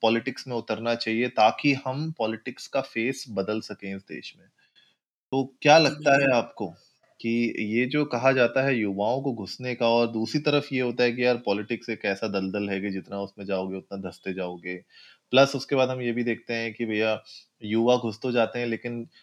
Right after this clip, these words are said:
Speaker 1: एक डिसीजन मेकिंग पावर में आते-आते बुड्ढे हो जाते हैं वो। तो
Speaker 2: जी।
Speaker 1: ये पूरा का पूरा जो माजरा है, इस पे क्या आपका दृष्टिकोण है?
Speaker 2: क्या आप हमारे पॉलिटिकल यूथ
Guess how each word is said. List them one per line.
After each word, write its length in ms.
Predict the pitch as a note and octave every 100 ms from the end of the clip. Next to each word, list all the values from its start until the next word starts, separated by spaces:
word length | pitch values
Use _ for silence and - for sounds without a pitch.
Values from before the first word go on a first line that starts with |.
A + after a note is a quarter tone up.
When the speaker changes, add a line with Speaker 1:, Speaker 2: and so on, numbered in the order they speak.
| _ _ _ -
Speaker 1:
एक 120 | A#2 -
डिसीजन 380 | A2 B2+ B2 C#3+
मेकिंग 320 | C3+ B2 B2+ -
पावर 260 | A2+ A#2
में 120 | A#2+ A#2
आते-आते 400 | G#2+ A2+ G#2+ A2+
बुड्ढे 260 | G2+ F#2+
हो 120 | G2
जाते 280 | F#2 F2 -
हैं 60 | D#2+
वो। 220 | - - _ _ _ D3
तो 340 | F3 F3 - _ -
Speaker 2:
जी। 360 | E3 E3 C#3 C#3 _ _ _ _ A2+
Speaker 1:
ये 280 | G#2 F3+
पूरा 320 | A#3 F#3+ E3 F3
का 100 | F3
पूरा 200 | D#3 D3+
जो 140 | D3+
माजरा 360 | A#2+ A2 A#2 A2+
है, 260 | G2+ F#2
इस 180 | A2 B2+
पे 180 | - E3+
क्या 240 | E3+ C#3+
आपका 540 | C3+ A#2+ - A#2 G#2 G2
दृष्टिकोण 640 | G#2 A2 - A#2+ G#2+ G#2
है? 220 | F#2 E2 _ _ _ _ _ _ _ _ _ _ _ _ _ _ _ _ _ _ _ _ _ _ -
Speaker 2:
क्या 160 | A3
आप 120 | B3 B3+
हमारे 460 | B3 A#3 B3 A3
पॉलिटिकल 600 | G3 - G3+ G3+ A3 A#3+
यूथ 140 | A3+